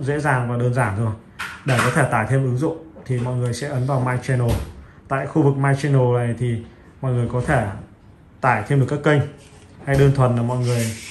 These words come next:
sẽ tìm kiếm các nội dung, các nội dung,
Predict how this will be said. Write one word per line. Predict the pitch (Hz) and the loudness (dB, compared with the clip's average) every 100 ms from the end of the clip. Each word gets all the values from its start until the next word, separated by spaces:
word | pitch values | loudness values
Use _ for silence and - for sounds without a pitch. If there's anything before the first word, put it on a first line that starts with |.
| - | -16
sẽ | - 147 151 | -6 -2 0
tìm | 151 139 110 | 2 2 4
kiếm | 127 127 160 - - - - - - | 2 0 -2 -10 -20 -20 -20 -20 -6
các | 156 156 | -2 0
nội | 143 | 2
dung, | 127 147 123 - - - - - - - - | 2 4 2 -2 -18 -20 -20 -20 -20 -14 -6
các | 139 | -2
nội | 139 | 0
dung, | 123 139 | 2 4